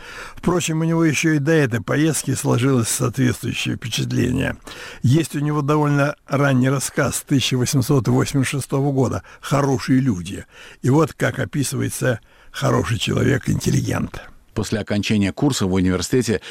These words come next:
Speaker 2: Владимир Семёнович поместил в одной газете театральную заметку. С заметки перешёл он к библиографическому отделу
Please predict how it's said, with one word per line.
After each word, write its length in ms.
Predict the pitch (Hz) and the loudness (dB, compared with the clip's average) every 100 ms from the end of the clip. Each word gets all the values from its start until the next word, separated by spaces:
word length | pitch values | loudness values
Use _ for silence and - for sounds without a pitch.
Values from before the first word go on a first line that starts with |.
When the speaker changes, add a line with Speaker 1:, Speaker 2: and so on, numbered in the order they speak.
| - | -10
Speaker 2:
Владимир 440 | - 101 107 110 101 | -2 -2 0 -2 -2
Семёнович 520 | 113 120 131 107 - | 2 4 4 2 0
поместил 480 | 104 98 92 131 113 | -2 -2 0 0 0
в 60 | |
одной 260 | 98 90 95 | 0 0 0
газете 440 | 92 95 113 107 | 0 2 0 0
театральную 680 | 95 101 87 85 90 85 85 | -2 -2 -2 -2 0 0 0
заметку. 540 | 78 80 - - - - - - - | -2 -6 -10 -16 -20 -18 -18 -16 -6
С 40 | 98 | -2
заметки 440 | 107 175 214 147 | 0 -2 -4 -4
перешёл 400 | 110 101 95 147 | -4 -4 0 2
он 140 | 139 107 | 4 2
к 60 | |
библиографическому 1040 | 98 107 101 98 101 101 123 - - 104 95 | 2 2 2 0 -2 -4 -6 -8 -2 0 2
отделу 500 | 87 76 82 80 | 0 -4 -6 -6